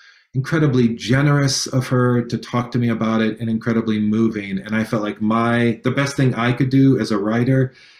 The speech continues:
at the, you know, in the course of that poem was get out of the way and, and bring her story and her voice forward as much as I possibly could.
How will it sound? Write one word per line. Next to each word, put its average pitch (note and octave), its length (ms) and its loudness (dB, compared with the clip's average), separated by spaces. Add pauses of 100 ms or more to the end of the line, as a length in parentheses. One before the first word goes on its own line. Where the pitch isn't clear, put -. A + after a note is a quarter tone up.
(180)
at A2+ 160 -6
the, - 160 -10
you A#2+ 180 -4
know, A2 120 0
in G#2+ 80 0
the A2 80 -2
course A#2 240 -2
of A#2 60 -4
that A2+ 140 -2
poem A#2 380 0
was A#2 400 -2 (240)
get C3 160 0
out B2 160 2
of G#2+ 80 0
the F#2+ 80 -2
way F2+ 420 -4
and, A2 200 0
and A2 200 0
bring A2 200 0
her A#2 320 2
story G#2+ 420 0
and G2 80 -6
her A2 260 -2
voice G2 320 -2
forward F#2+ 380 -4
as F2+ 140 -6
much F#2+ 260 -4
as F#2 160 -6
I F2+ 60 -8
possibly E2 560 -10
could. D#2+ 340 -10